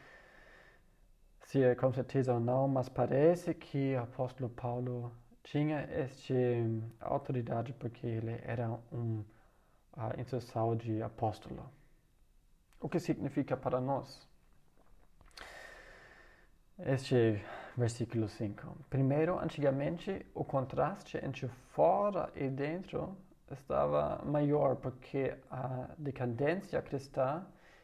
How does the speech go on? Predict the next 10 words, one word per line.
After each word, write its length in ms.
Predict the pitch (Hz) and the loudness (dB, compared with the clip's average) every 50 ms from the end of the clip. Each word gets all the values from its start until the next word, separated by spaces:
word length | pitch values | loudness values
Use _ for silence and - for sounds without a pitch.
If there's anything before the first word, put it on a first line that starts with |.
| - - | -20 -8
diluída 720 | - 147 143 139 139 135 135 131 131 151 165 160 160 151 147 | -4 -2 -2 0 0 0 -2 -2 -2 -2 -2 0 0 0 0
muitas 540 | 143 143 156 170 180 180 - 151 143 - | 0 0 2 0 0 -2 -6 -10 -10 -10
coisas. 680 | - - 156 156 143 131 - - 101 98 - - - - - - _ _ _ _ _ _ _ _ _ - _ _ _ _ - - _ _ _ _ _ _ _ _ _ _ _ _ - - - - - - - - - - _ _ _ - - | -4 0 0 2 2 0 -2 -6 -10 -12 -14 -16 -20 -20 -20 -20 _ _ _ _ _ _ _ _ _ -20 _ _ _ _ -20 -20 _ _ _ _ _ _ _ _ _ _ _ _ -20 -20 -20 -20 -20 -20 -20 -20 -20 -20 _ _ _ -8 -6
Antigamente 400 | 131 131 139 143 143 156 156 160 | -2 0 2 2 2 2 0 -2
estava 300 | 147 - 147 135 135 135 | 2 4 4 4 4 4
mais 760 | 135 139 143 147 147 143 139 139 127 120 - - - - - 349 - - _ _ _ _ _ _ | 2 2 4 4 4 4 4 2 0 -2 -4 -10 -18 -18 -18 -20 -20 -20 _ _ _ _ _ _
preto 280 | - 135 135 135 135 127 | -2 0 0 2 2 0
ou 60 | 123 | 0
branco. 580 | 113 - 123 120 117 117 117 - - - - - - - _ - - - - - - - - _ _ _ _ _ _ _ - - - - _ _ _ - - - - - - - - - - - - - - - - | 2 2 2 2 2 0 -4 -8 -12 -12 -14 -16 -18 -20 _ -20 -20 -20 -20 -20 -20 -20 -20 _ _ _ _ _ _ _ -20 -20 -20 -20 _ _ _ -20 -20 -20 -20 -20 -20 -20 -20 -20 -20 -20 -20 -20 -14 -4 -2
Em 200 | 143 151 156 | 0 0 0